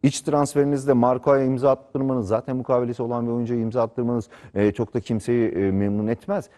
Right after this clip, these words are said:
Sizin öncelikleriniz var, transfer politikanız var. Bunları belirlemeniz için önce hocanızı belirlemeniz lazım.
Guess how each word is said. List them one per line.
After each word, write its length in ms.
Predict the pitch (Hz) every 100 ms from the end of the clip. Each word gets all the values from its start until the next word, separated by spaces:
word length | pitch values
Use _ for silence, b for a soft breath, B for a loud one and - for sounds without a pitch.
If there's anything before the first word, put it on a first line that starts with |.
| b
Sizin 280 | - 95 107
öncelikleriniz 720 | 101 101 107 113 127 139 160
var, 120 | 185
transfer 440 | 139 110 98 123 123
politikanız 600 | 143 139 - 165 165 127
var. 140 | 156 - B -
Bunları 400 | 113 131 156 185
belirlemeniz 640 | 175 165 170 175 226 214
için 180 | 170 120
önce 320 | 113 180 175
hocanızı 480 | 147 139 143 143 143
belirlemeniz 640 | 139 107 90 85 80 73 69
lazım. 320 | 64 60